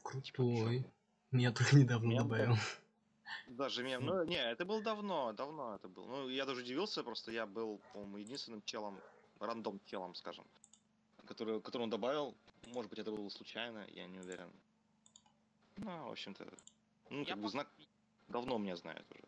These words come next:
Speaker 4: я, я пока Юзи Гейм ещё не прошёл, то есть я не добился ещё принятия <laughs> в, в, в друзья, в список, в ти-, в тир-лист
Speaker 1: Юзи
Speaker 4: друзей.
Speaker 1: Гейм.
Speaker 4: <laughs> Да,
Speaker 1: Я
Speaker 4: Юзи
Speaker 1: же ещё,
Speaker 4: Гейм.
Speaker 1: я, я же делал игры по... для Юзи, типа, простенькие <laughs> платформеры. Он даже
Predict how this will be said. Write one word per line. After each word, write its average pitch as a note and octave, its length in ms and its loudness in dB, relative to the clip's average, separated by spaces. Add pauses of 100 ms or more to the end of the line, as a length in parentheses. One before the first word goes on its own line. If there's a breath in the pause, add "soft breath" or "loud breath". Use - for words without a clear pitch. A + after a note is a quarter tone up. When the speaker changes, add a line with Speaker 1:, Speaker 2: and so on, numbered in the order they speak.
(260)
Speaker 4:
я, E3+ 280 -6
я F3 160 -6
пока G#3 260 -6
Юзи G3+ 320 -8
Гейм F#3 280 -10
ещё D#3+ 180 -18
не D#3+ 100 -20
прошёл, E3 460 -12
то - 120 -20
есть - 200 -20
я D3 260 -6
не D3+ 160 -16
добился E3 500 -12
ещё B2 500 -18
принятия C#3 500 -18 (240)
<laughs> D3 220 -20
в, D#3+ 380 -10 (100)
в, D#3+ 240 -10 (380 loud breath)
в D#3+ 80 -20
друзья, D#3+ 420 -6
в C#3+ 80 -16
список, - 480 -16
в - 180 -20
ти-, - 160 -18
в - 100 -20
тир-лист - 60 -18
Speaker 1:
Юзи A#2+ 380 -6
Speaker 4:
друзей. - 20 -10
Speaker 1:
Гейм. C3+ 460 -6
Speaker 4:
<laughs> E3+ 480 -12
Да, D#3 220 -4
Speaker 1:
Я - 0 -
Speaker 4:
Юзи F#3 180 2
Speaker 1:
же F#3+ 100 -4
ещё, F3 80 -4
Speaker 4:
Гейм. F#3+ 120 -2
Speaker 1:
я, G3 180 2
я G#3 140 0
же G3 120 0
делал G#3 280 2
игры G#3+ 260 2
по... B2 240 -4
для B2 140 -4
Юзи, B2+ 300 -6
типа, - 160 -12 (380)
простенькие C3+ 440 -4
<laughs> - 0 -
платформеры. C3 800 -4 (440)
Он E3+ 160 0
даже B2+ 380 -2